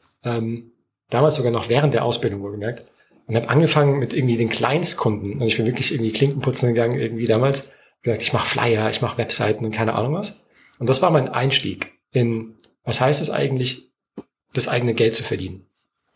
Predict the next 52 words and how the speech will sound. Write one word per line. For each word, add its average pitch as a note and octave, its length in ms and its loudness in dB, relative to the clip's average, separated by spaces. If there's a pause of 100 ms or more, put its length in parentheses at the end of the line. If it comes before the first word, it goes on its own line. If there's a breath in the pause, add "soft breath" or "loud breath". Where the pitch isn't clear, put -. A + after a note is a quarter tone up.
(480)
Und B2 100 -4
so B2+ 140 6
hat D3+ 80 4
alles C3+ 260 0
angefangen F#3 420 -2
und D3 100 -4
alles F#3+ 240 0
andere F3 300 2
baut C3 220 0
sich - 140 0
eigentlich B2+ 180 -2
darauf A#2+ 260 0
auf, B2 400 -4 (120)
ähm, B2 200 -2
auf B2 120 -4
diesem A#2+ 180 -2
Initial. A#2+ 500 -2
Und C#3 100 -8
deswegen A#2 260 -2
war C3+ 120 2
es - 100 2
für C3+ 100 -2
mich C3 120 2
später - 380 0
auch - 80 -2
gar C3 140 0
nicht - 120 -2
mehr B2+ 80 -2
die B2 100 0
Entscheidung, B2 520 0 (800 loud breath)
„Okay, C#3+ 200 2
ich G2 120 2
wechsle B2+ 280 2
jetzt D3 100 4
von - 100 -2
Angestellt-Dasein C3+ 840 2
irgendwie B2 360 -2
in A#2 140 -2
das G#2+ 140 -2
volle C3 180 0
Unternehmertum B2+ 580 -2
und B2 120 -2
das G#2+ 120 0
ist C3+ 100 0
von A2 180 -2
schwarz B2 280 4
auf G#2+ 140 -2
weiß, A#2 240 0
von A2 140 -2
heute A#2 160 -2
auf - 120 -8
morgen“, B2 440 -6